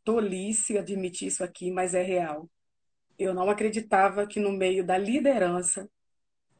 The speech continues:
brasileira tivesse, é, pastores capazes de fazer isso. Até voltar ao pastorado agora,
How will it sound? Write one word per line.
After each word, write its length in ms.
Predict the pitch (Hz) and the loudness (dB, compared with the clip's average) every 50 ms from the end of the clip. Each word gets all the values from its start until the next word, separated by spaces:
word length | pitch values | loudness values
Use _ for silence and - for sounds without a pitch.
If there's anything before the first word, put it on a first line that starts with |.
| _ _ - | _ _ 2
brasileira 920 | 180 196 196 208 220 214 208 220 202 190 185 175 175 175 175 175 175 180 - _ _ | 4 6 6 6 6 4 2 2 2 4 4 6 6 4 4 2 -2 -6 -8 _ _
tivesse, 680 | - - 175 170 185 180 180 - - 196 180 175 170 - | -14 -12 -6 -2 -2 0 0 0 0 0 -2 -4 -4 -6
é, 440 | - 175 170 165 160 160 - - - - _ _ _ _ _ _ _ | -6 -6 -4 -4 -6 -6 -8 -10 -14 -18 _ _ _ _ _ _ _
pastores 420 | 208 208 208 - 214 196 196 - - | -2 -2 -2 0 -2 -2 -2 0 2
capazes 840 | - 233 233 - 208 175 175 180 180 180 170 170 - - - - _ _ _ _ _ _ _ _ _ _ _ _ _ _ _ | 4 4 4 4 4 6 6 4 4 2 0 -2 -2 -4 -4 -6 _ _ _ _ _ _ _ _ _ _ _ _ _ _ _
de 120 | 208 220 | -4 -2
fazer 420 | 214 - 196 190 190 202 196 185 175 | 2 4 2 4 4 4 2 2 0
isso. 400 | 165 156 - - - - - - _ _ _ _ _ _ - _ _ _ _ _ _ _ | -2 -6 -8 -10 -10 -10 -12 -14 _ _ _ _ _ _ -20 _ _ _ _ _ _ _
Até 760 | 214 226 277 - - - _ 220 202 185 180 185 214 240 - _ _ _ | 6 6 6 4 2 0 _ 6 8 8 8 6 4 2 -6 _ _ _
voltar 640 | 180 165 170 226 262 269 269 - 233 202 202 208 214 | -12 -2 0 2 2 2 2 4 4 6 6 6 4
ao 100 | 208 208 | 2 2
pastorado 640 | - 202 202 - - 208 190 180 170 175 180 185 202 | 0 -2 -2 0 0 0 2 2 2 0 2 0 -2
agora, 460 | 190 170 175 165 165 170 196 220 | 0 -2 -6 -6 -6 -8 -8 -10